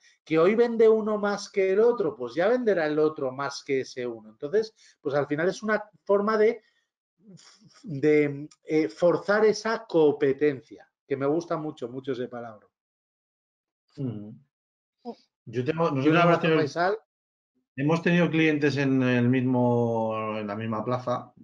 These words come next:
Speaker 2: en varios casos, y lo que sí, hombre, una cosa es que sea competencia totalmente directa, pero cuando son normalmente complementarios porque están en plaza o que tienes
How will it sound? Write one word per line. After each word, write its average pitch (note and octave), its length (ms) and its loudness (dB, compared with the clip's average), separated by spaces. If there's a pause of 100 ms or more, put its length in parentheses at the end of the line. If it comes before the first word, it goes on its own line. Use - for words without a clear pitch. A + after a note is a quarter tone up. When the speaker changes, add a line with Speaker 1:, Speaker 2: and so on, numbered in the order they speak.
(440)
Speaker 2:
en F#2+ 520 -14
varios A2 300 -4
casos, C3+ 460 -4 (440)
y C3 320 2
lo B2 160 2
que A#2+ 100 -2
sí, D3 520 2
hombre, A#2+ 340 0
una A#2+ 200 0
cosa B2 160 -2
es A#2+ 60 -6
que B2+ 80 -8
sea B2 180 -4
competencia B2 560 -2
totalmente A2+ 480 -2
directa, C3 520 -2
pero A2+ 200 -2
cuando G#2+ 240 -6
son C#3+ 440 0
normalmente C3+ 600 0
complementarios B2 800 0
porque G2+ 180 -10
están A2+ 220 -8
en G#2 120 -8
plaza B2 460 -2
o A2+ 80 -4
que G#2 100 -12
tienes A2+ 440 -10